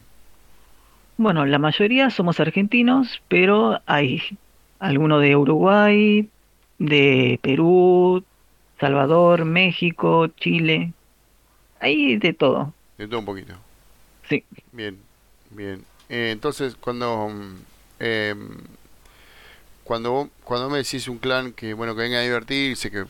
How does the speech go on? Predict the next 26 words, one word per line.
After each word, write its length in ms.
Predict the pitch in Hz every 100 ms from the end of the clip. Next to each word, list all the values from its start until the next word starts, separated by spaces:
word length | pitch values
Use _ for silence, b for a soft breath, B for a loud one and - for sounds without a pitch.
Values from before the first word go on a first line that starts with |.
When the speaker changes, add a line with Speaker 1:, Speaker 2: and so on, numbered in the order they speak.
| -
Speaker 2:
que 100 | 107
vengan 200 | 113 113
a 60 | 107
pasarla 320 | 98 113 113
bien, 360 | 123 127 120 -
y 120 | 123
después 220 | 107 -
está 120 | - 117
la 120 | 107
fase 260 | 113 - 110
competitiva, 680 | 104 107 110 120 131 117 98 b b b b b b _ _ _ _ _ -
eh, 320 | 107 107 -
¿el 220 | - 120 107
clan 460 | 131 139 135 127
va 80 | 120
a 40 | 113
ser 180 | 147
en 80 | 131
un 80 | 135
futuro 380 | - 120 135 127
competitivo 560 | 113 113 110 147 147
y 60 | 127
actualmente 500 | 110 - 113 117 113
es 60 | -
casual, 600 | 104 - 151 165 170 - _ -
o 400 | 123 131 135